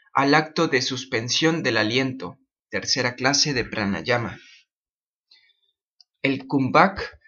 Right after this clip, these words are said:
significa la retención del aliento y aumenta el periodo de vida, la fuerza espiritual introspectiva, el vigor y la vitalidad.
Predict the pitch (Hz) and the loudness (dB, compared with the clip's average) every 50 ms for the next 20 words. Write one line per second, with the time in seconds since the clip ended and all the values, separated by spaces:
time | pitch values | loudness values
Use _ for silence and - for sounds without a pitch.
0 | _ _ - - 160 147 151 143 143 139 - 185 - - 196 185 180 165 147 - | _ _ -4 -2 0 0 0 -2 -2 -2 -4 -4 -2 0 0 2 2 2 2 2
1 | 123 120 - 110 104 117 - - - 151 151 147 135 120 120 117 123 139 156 165 | 0 -2 -4 -6 -8 -4 -4 -4 -2 -2 -2 -2 0 0 0 0 2 2 0 0
2 | 165 160 170 165 160 - 95 120 139 139 139 139 135 147 160 165 175 165 - 170 | 0 -2 -2 0 0 -2 0 2 4 4 4 4 2 0 -2 -2 -2 -2 0 0
3 | 165 - - 123 120 - - 127 117 123 123 131 135 143 135 117 110 107 113 143 | 0 0 0 -2 -4 -2 0 0 0 0 0 -2 -2 -2 -2 -2 -4 -2 0 0
4 | 156 160 160 156 151 156 156 - 117 123 123 - 131 127 127 - 135 123 120 - | 0 2 0 0 -2 -4 -6 -6 -6 -6 -4 -2 -2 -2 -2 -4 -6 -6 -8 -8
5 | - - - - 107 - - 131 131 135 113 - - 127 123 120 - 127 113 113 | -10 -12 -12 -12 -12 -6 -2 0 0 0 0 -2 -4 -6 -6 -6 -6 -6 -6 -6
6 | 117 - - - - - - _ 156 156 156 151 160 160 156 - _ - - - | -8 -10 -10 -10 -12 -12 -6 _ 0 2 2 2 0 -2 -4 -10 _ -20 -20 -20
7 | - _ _ _ _ 117 123 120 - 120 110 - 143 151 160 185 - - _ 117 | -20 _ _ _ _ -6 -6 -4 -4 -4 0 4 4 4 4 0 -4 -10 _ -6
8 | 123 127 117 95 107 98 - 113 98 95 95 110 127 120 - | -4 -2 -2 -2 -4 -4 -4 -2 -2 -2 0 0 0 0 -2